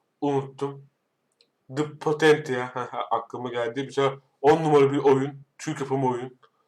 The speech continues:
Ama grafikler olsun, anlattığı hikaye olsun. Gayet bir Türk yapımı oyun bakımından gayet başarılı arkadaşlar.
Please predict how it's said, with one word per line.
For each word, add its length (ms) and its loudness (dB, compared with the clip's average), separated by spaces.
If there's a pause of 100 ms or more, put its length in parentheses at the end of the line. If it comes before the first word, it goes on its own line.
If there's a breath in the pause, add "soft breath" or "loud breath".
(540)
Ama 180 2
grafikler 560 4
olsun, 540 4 (1000)
anlattığı 440 0
hikaye 320 6
olsun. 500 0 (1300)
Gayet 480 6 (340)
bir 240 -8
Türk 220 -8
yapımı 320 4
oyun 260 2
bakımından 640 -2 (340)
gayet 580 0
başarılı 440 4
arkadaşlar. 640 -6